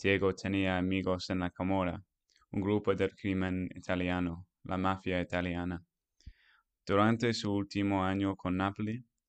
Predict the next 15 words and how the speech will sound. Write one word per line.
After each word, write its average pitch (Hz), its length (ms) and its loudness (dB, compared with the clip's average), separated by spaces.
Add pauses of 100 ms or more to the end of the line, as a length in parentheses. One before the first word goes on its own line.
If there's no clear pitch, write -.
Diego 104 320 4
no 101 240 2
pudo 104 320 2
jugar 92 560 2
a 95 140 -4
causa 101 340 0
de 95 80 0
una 95 300 2
prohibición 92 880 -2 (480)
que 98 140 -4
Diego 98 420 2
consiguió 95 680 0
por 98 220 0
usar 92 340 -4
cocaína. 90 720 -4